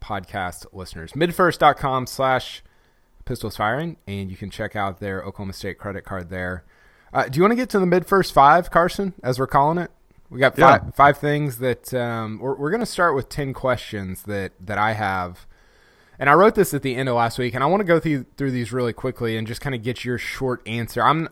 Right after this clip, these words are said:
Speaker 1: I'm not gonna answer 'em 'cause I already wrote many, many words about them on the site.
Speaker 2: <laughs>
Speaker 1: But, uh,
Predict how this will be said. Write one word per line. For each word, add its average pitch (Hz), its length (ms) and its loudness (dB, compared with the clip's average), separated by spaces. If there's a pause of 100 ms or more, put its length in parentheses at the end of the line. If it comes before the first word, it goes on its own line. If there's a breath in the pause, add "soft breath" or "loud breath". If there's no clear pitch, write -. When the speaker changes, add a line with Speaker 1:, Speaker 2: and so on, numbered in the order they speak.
Speaker 1:
I'm 135 140 2
not 165 120 2
gonna 131 160 0
answer 120 320 -4
'em 127 80 -4
'cause 101 160 -8
I 110 40 0
already 113 180 0
wrote 110 360 -4
many, 117 380 -4
many 113 240 -2
words 107 340 -4
about 113 220 -2
them 117 120 -8
on 101 140 -8
the 123 80 -4
site. 104 380 -4
Speaker 2:
<laughs> - 580 -20
Speaker 1:
But, 131 340 0
uh, 123 520 4